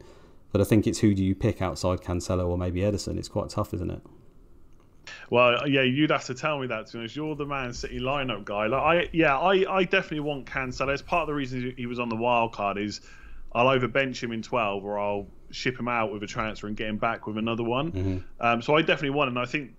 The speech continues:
Speaker 2: the, the easy explanation is he's the only one that I expect to play every week right now. Um,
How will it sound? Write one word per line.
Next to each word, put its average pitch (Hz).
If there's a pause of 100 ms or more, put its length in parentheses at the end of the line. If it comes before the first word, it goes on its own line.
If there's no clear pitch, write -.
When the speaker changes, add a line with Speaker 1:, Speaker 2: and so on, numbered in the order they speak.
(200)
Speaker 2:
the, 131
the 131
easy 139 (580)
explanation 117
is 95
he's 110
the 117
only 117
one 110
that 101
I 104
expect 98
to -
play 104
every 104
week 113
right 104
now. 110 (600)
Um, 101